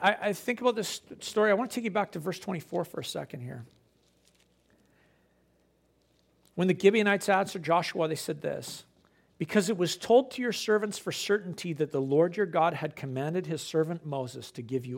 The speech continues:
all the land and to destroy all of the inhabitants of the land from before you. So we feared greatly for our lives because of you and did this thing." You know why Satan comes to deceive?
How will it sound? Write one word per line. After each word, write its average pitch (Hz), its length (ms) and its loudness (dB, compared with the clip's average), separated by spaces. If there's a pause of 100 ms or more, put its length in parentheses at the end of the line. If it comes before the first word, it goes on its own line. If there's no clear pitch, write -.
(100)
all 139 220 4
the 185 120 -2
land 117 520 -8
and 127 160 -10
to 143 100 -8
destroy 131 760 -4
all 147 240 2
of 190 80 -12
the 220 100 -8
inhabitants 156 720 -6 (400)
of 151 160 6
the 180 100 2
land 147 280 0
from 160 120 -8
before 135 360 -2
you. 127 220 -6 (1080)
So - 180 0
we 185 160 4
feared 180 340 4
greatly 175 440 2
for 196 220 -2
our 190 120 0
lives 147 420 -2
because 139 440 -8
of 131 120 -8
you 117 400 -4 (440)
and 123 220 -6
did 131 240 -2
this 117 240 -10
thing." 113 400 -14 (2250)
You 175 80 2
know 247 80 8
why 262 120 6
Satan 247 320 4
comes 226 260 -2
to 254 60 -4
deceive? 214 600 -4